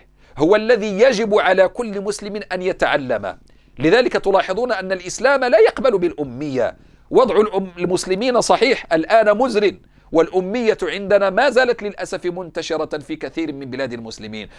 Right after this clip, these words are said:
وهذه جريمة في الحقيقة، هذه خطيئة يرتكبها المسلمون. المسلم الذي لا يتعلم هو في الحقيقة إنسان مذنب وإنسان آثم، وأقل ما يقال فيه أنه لم يلتزم أمرا من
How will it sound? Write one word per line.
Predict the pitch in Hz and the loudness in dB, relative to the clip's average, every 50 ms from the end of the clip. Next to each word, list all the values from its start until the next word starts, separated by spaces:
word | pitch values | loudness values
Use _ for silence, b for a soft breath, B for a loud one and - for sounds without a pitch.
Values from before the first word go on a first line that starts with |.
| B B | B B
وهذه | 185 190 196 285 285 262 226 190 226 | -4 0 0 0 0 0 0 -2 0
جريمة | 190 156 185 208 269 311 277 247 | 2 2 2 2 2 0 -2 -4
في | 208 - 339 | -4 -4 -6
الحقيقة، | - - 135 - - 170 170 - - 113 98 92 - b b b b | -8 -8 -8 -8 -6 -6 -6 -6 -6 -8 -8 -8 -10 b b b b
هذه | 151 208 247 254 247 214 202 190 208 185 | 2 4 4 4 2 0 -2 -2 -2 -2
خطيئة | - - 196 190 - 247 285 - - 240 | 0 2 2 2 4 4 4 4 4 4
يرتكبها | 262 233 226 - - 202 - 190 175 170 143 123 | 4 4 4 2 -4 -6 -6 -6 -6 -4 -6 -6
المسلمون. | 123 123 123 120 - 107 110 107 113 117 107 92 - B B B B B B | -8 -10 -12 -14 -14 -14 -14 -14 -12 -14 -14 -16 -18 B B B B B B
المسلم | 196 208 208 208 226 269 233 - 208 220 214 202 202 | 2 2 2 2 0 0 0 0 -2 0 0 0 0
الذي | 185 185 208 247 220 196 190 190 | 2 4 2 2 2 2 0 2
لا | 196 202 202 | 4 6 6
يتعلم | 202 202 185 - - 170 143 135 185 202 202 202 247 285 277 196 - - - _ - - | 6 6 4 4 2 2 4 4 4 2 4 2 2 2 0 -2 -16 -20 -20 _ -6 -2
هو | 127 160 175 185 | 0 2 2 2
في | - 185 | 0 -4
الحقيقة | 156 - - 160 - 208 190 - 180 165 - 175 147 160 | -8 -6 -6 -4 -4 -4 -4 -4 -4 -6 -6 -6 -8 -8
إنسان | 151 135 - 190 196 190 | -8 -4 0 2 2 2
مذنب | 185 180 165 156 170 220 220 196 214 220 190 - - - b b b b b | 0 -4 -2 2 2 2 4 4 2 2 2 2 -2 -10 b b b b b
وإنسان | 165 170 190 190 165 - 208 220 220 196 190 175 - - | 0 2 0 0 0 2 4 4 4 2 -2 -6 -2 2
آثم، | 165 202 220 226 - 226 202 214 - b b b b b | 4 4 4 4 2 0 -2 -2 -4 b b b b b
وأقل | 165 196 180 214 208 - 262 262 247 247 247 | 4 4 4 4 4 2 2 2 2 2 2
ما | 240 226 | 2 2
يقال | 214 196 202 - 185 185 175 175 160 | 2 2 0 -2 -2 -2 -2 -4 -6
فيه | - 214 202 180 185 190 - | -8 -6 -6 -6 -6 -4 -6
أنه | 180 170 170 185 196 175 180 180 175 | -6 -4 -2 -2 0 0 0 0 0
لم | 180 233 - 262 214 | 0 0 0 0 0
يلتزم | 202 220 247 233 208 - 202 180 151 175 170 - - | 2 4 4 2 2 -2 -4 -2 -2 -2 -2 -2 0
أمرا | 214 233 214 208 196 208 | -2 0 2 2 0 0
من | 196 196 190 | 0 -2 -6